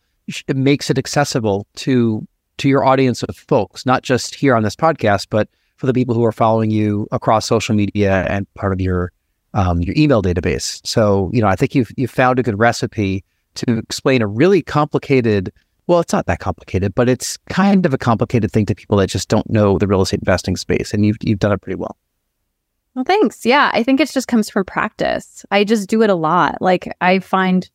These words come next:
Speaker 2: something complicated myself and then try to figure out ways to make it less complicated. And then I start telling people about it. And I'm like, "Ooh, that didn't work. They're really confused. Okay, let's try something else."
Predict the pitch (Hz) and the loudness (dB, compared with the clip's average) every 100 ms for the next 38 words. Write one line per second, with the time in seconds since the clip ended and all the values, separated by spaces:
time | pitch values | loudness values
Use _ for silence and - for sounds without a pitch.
0 | _ _ _ _ _ - 208 214 196 - | _ _ _ _ _ -2 0 0 -2 -4
1 | - 202 208 208 196 196 180 - 170 185 | -2 0 0 0 2 2 0 2 0 0
2 | 214 175 165 - 196 175 - 185 175 - | -2 -2 -2 -4 -4 -2 -4 0 0 0
3 | 165 175 - 208 196 - 180 185 233 - | -2 -4 -4 -2 0 0 0 0 -2 -2
4 | 202 220 208 220 220 202 202 202 214 - | 0 0 0 2 2 2 2 2 2 2
5 | 220 202 - 233 233 226 214 185 175 170 | 0 0 -2 0 2 2 0 0 0 2
6 | 175 175 170 175 175 165 - 262 185 196 | 2 2 0 0 0 -2 0 0 4 2
7 | 226 160 151 156 160 170 165 185 160 170 | 0 -4 0 0 0 0 0 0 2 0
8 | 190 185 - - - - - - 190 165 | 0 -2 -4 -6 -6 -6 -6 -4 -2 -2
9 | - - - 196 - - - | -4 -4 -2 -2 0 0 -2